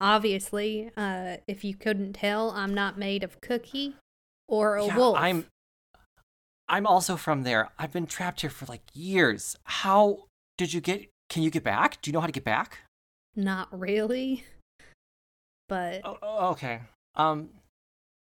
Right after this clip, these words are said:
Speaker 2: well, well, maybe, maybe you could, um, I'm sorry, I don't mean to impose,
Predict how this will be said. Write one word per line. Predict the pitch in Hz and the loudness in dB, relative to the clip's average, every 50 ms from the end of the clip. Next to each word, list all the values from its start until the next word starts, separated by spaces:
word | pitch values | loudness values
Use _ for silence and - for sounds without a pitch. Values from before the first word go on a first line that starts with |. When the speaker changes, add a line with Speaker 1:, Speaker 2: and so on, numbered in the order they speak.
| _ _ | _ _
Speaker 2:
well, | - 170 202 208 208 202 | -8 -4 -4 -4 -4 -4
well, | 180 180 160 185 190 | -6 -6 -4 -4 -4
maybe, | 175 196 185 180 190 202 190 190 | -4 -2 -2 -2 -2 -2 -4 -4
maybe | - 151 151 160 165 165 | -6 -4 -2 -2 -2 -2
you | 175 185 185 | -2 -4 -4
could, | 175 - - 180 170 151 143 151 - - | -6 -6 -4 -4 -4 -4 -4 -8 -10 -4
um, | - 147 143 135 131 127 123 139 - _ _ _ _ - - | -2 0 0 0 -2 -4 -8 -12 -16 _ _ _ _ -2 -2
I'm | 151 151 | 0 0
sorry, | - 170 147 160 | 0 0 0 0
I | 165 160 | 0 0
don't | 175 175 | 0 -2
mean | 151 147 | -2 -2
to | 147 143 | -2 -2
impose, | 143 - - 143 135 135 135 113 - | -4 -2 2 2 2 2 2 -4 -10